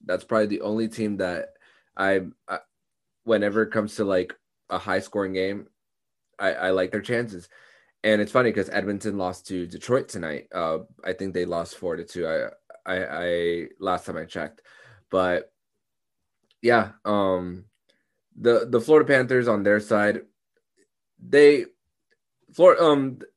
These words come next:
I, and I said this, and I said this just as soon as the game ended.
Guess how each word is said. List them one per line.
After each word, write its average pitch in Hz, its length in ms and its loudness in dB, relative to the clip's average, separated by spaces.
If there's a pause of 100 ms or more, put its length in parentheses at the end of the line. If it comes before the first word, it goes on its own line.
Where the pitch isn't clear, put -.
(160)
I, 147 200 4
and 170 100 0
I 185 100 4
said 147 260 2
this, 120 240 0
and 131 160 -4
I 139 80 2
said 139 220 0
this 123 200 -6
just 113 260 0
as 107 160 -4
soon 107 140 -4
as 95 120 -6
the 98 80 -8
game 90 200 -4
ended. 82 320 -6